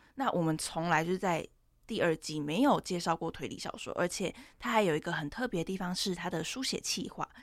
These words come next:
它是一本由三国作者跨文化交流之后产出来的结晶，是由日本的三津田信三、台湾的薛西斯、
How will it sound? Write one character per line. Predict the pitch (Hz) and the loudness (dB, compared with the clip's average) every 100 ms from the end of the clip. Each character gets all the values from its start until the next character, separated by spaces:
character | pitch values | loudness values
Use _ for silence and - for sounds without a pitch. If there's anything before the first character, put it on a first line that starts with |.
| - - | -20 -10
它 | 262 | -4
是 | 277 - | 0 0
一 | 262 254 | -2 -4
本 | - 156 | 0 0
由 | 156 151 160 | 2 0 -2
三 | - 262 269 | 0 2 2
国 | 262 160 | 2 -4
作 | - 202 - | -2 -4 -4
者 | - - | -6 -10
跨 | - 269 208 | -4 2 4
文 | 160 165 | 4 0
化 | 185 175 | 0 0
交 | 160 165 | 0 0
流 | 113 | 0
之 | 226 151 | -2 -6
后 | 165 170 - _ | 0 0 -2 _
产 | - - 156 | -2 -2 0
出 | 180 | 0
来 | 92 | 0
的 | |
结 | - - | -2 -8
晶， | - - - - - | -8 -10 -12 -18 -14
是 | - 262 | 0 6
由 | 214 208 | 6 6
日 | 247 | 2
本 | - - | 0 -6
的 | - - - | -4 -6 -4
三 | - 269 | 2 4
津 | 277 269 | 6 4
田 | - 170 | 2 -2
信 | 220 190 | 0 -2
三、 | 190 180 180 | 2 2 4
台 | 185 165 | 2 -2
湾 | 170 175 | -2 0
的 | 170 - | -2 -2
薛 | - 208 202 | -2 -2 -2
西 | - 208 | -4 -8
斯、 | 196 - 196 | -8 -8 -6